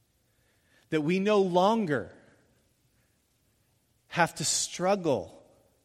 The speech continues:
to believe that God can change. He still changes lives because of the power of the resurrection.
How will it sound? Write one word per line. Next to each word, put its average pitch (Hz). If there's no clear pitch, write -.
to 165
believe 220
that 131
God 170
can 143
change. 113
He 143
still 123
changes 120
lives -
because 131
of 120
the 110
power 139
of 127
the 120
resurrection. 107